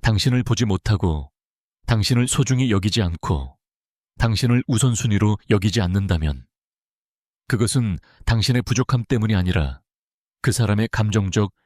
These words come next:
미성숙 때문입니다. 신경가소성은 우리에게 말합니다.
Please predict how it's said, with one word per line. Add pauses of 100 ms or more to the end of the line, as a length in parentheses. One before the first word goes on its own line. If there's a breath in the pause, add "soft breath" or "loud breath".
미성숙
때문입니다. (1500)
신경가소성은 (120)
우리에게
말합니다.